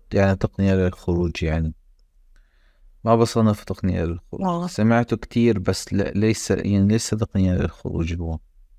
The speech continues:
Speaker 1: له فوائد في أشياء أخرى،
Speaker 2: آه.
Speaker 1: لكن ليس في تمارين الطاقة وليس في ال-، في الإسقاط النجمي.
Speaker 2: أوكي. آه، أصل لمرحلة الاهتزازات ودقات القلب السريعة، لكن يتوقف كل شيء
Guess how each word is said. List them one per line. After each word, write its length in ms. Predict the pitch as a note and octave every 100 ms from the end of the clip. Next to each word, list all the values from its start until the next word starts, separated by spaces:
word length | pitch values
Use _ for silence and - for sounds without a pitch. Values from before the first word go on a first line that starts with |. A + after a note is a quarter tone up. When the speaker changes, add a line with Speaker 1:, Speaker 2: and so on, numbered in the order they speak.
| _ _ _ _ -
Speaker 1:
له 160 | C3+ C#3
فوائد 480 | C3 B2 C3 G#2+
في 100 | -
أشياء 380 | F#2 - G#2 C#2+
أخرى، 320 | - - -
Speaker 2:
آه. 80 | F#3+
Speaker 1:
لكن 340 | F#2 - F#2 G2 _ _ - _ _ _ -
ليس 280 | C#3 E3+ D3
في 140 | -
تمارين 380 | - B2+ C3 C#3
الطاقة 400 | C3 - D#3+ -
وليس 320 | E3 D#3 -
في 120 | A2 F#2+
ال-، 180 | F#2+
في 120 | - -
الإسقاط 480 | - - - F2+
النجمي. 360 | F2 - F2 D#2+ - - - - - - - - - - - _ - - _ _ -
Speaker 2:
أوكي. 340 | G#3 F#3+ - _ _ _ _ - -
آه، 260 | F#3+ F#3+ F#3+ -
أصل 200 | - B3
لمرحلة 400 | G3+ G#3 - G#3 G3
الاهتزازات 840 | F3+ - F3 F3 F3 G3 B3 -
ودقات 440 | F3+ E3+ - G3+
القلب 340 | F#3 - F#3+ F3+
السريعة، 600 | - E3+ F3+ G#3+ B3 B3+
لكن 360 | G3 F#3 E3+ E3+
يتوقف 500 | E3+ G3 A3 - -
كل 220 | A3+ A3+
شيء 320 | - B3